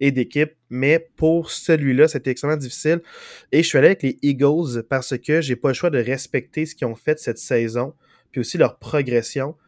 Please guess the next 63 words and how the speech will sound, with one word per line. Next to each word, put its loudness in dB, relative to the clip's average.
mais 0
l'expérience. 2
Le -8
cinq -6
ans, -2
là, 0
ou -6
quatre -8
ans, -8
je -14
me -10
rappelle -14
plus -20
trop -6
trop, -6
ils -2
ont -2
gagné 2
un 0
Super -2
Bowl, 0
ils -4
ont -4
encore -4
des -2
joueurs -4
comme -8
Jason -2
Kelce, -4
le 0
centre, -4
une -10
position -8
super -4
importante, -4
qui -6
a -2
déjà 0
gagné. -2
Ils -14
savent 2
ce -8
que -2
ça -2
prend -2
pour -6
se -2
rendre -2
là. 0
Ils -4
ont -2
des -2
jeunes 2
dynamiques, -2
ils -6
ont -6
A 2
J 2
Brown 0
qui -14
va 4
avoir 0
faim. -4